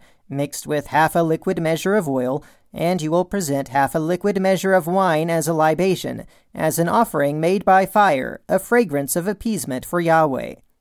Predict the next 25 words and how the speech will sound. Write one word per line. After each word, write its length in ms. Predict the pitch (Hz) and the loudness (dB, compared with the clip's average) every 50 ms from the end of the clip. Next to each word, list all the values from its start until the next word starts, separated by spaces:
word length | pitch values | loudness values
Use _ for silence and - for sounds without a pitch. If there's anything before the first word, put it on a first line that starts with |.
| _ _ _ - | _ _ _ -14
This 420 | - 131 127 131 151 180 - - | -12 -6 0 0 2 2 2 0
is 160 | 180 160 - | -2 -2 0
how 260 | - 147 151 151 151 | 2 2 4 4 4
it 140 | 160 175 - | 2 0 0
should 180 | - - 190 170 | -2 -4 -4 -4
be 140 | 180 180 175 | -4 -6 -4
done 400 | 143 123 156 175 170 151 143 127 | 2 2 4 4 4 2 2 0
for 160 | - - 165 | -2 -2 -2
each 320 | 165 202 240 240 - - | 0 -2 -4 -4 -4 -8
bull 420 | 151 143 151 131 127 - 143 151 - | -4 -2 -2 -2 -2 -4 -6 -6 -4
or 180 | - 151 147 147 | -2 -2 -2 -2
for 180 | - - 160 170 | 0 0 -2 0
each 300 | - 185 180 160 - 160 | 0 -4 -6 -6 -4 -2
ram, 480 | 170 175 170 143 - 67 65 65 64 _ _ _ _ _ | -2 0 0 -2 -4 -6 -8 -14 -18 _ _ _ _ _
or 360 | _ - 131 131 135 147 170 175 | _ -6 0 2 4 4 4 2
for 120 | - 202 | 0 -2
the 120 | 175 190 | -2 -2
small 420 | 175 - - 175 175 185 202 208 202 | -4 -2 -2 0 2 4 4 4 2
four-footed 600 | - - 202 208 202 - - 202 190 196 190 160 | 2 0 0 0 2 0 -2 -2 0 0 -2 -2
mammal, 480 | 170 180 185 180 156 139 - - - - | -2 0 0 0 0 -2 -4 -6 -6 -4
or 220 | - 170 196 208 185 | 0 2 2 2 4
ram 340 | 170 180 190 208 202 190 | 4 2 2 2 2 0
lambs, 460 | 147 135 123 123 123 123 127 131 - - | -2 -4 -4 -6 -6 -6 -8 -8 -8 -6
or 180 | - 165 170 | -4 -4 -4
goats. 540 | 147 135 160 143 123 - - - - - | -2 -2 -2 -2 -2 -4 -8 -10 -10 -10